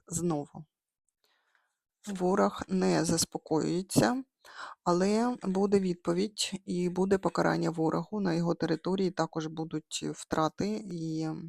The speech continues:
все, що вони нам роблять, буде повернуто дійсно назад.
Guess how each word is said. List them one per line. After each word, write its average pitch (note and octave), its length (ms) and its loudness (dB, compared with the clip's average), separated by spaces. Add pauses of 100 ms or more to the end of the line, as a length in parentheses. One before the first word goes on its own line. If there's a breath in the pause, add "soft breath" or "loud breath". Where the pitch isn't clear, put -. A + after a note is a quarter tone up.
(640)
все, - 180 0
що E3+ 160 0
вони D#3+ 200 0
нам D#3+ 200 -2
роблять, G#3 540 0 (480 loud breath)
буде F3 380 2
повернуто D#3+ 840 0 (540)
дійсно F3+ 640 -4 (200)
назад. D#3+ 460 -2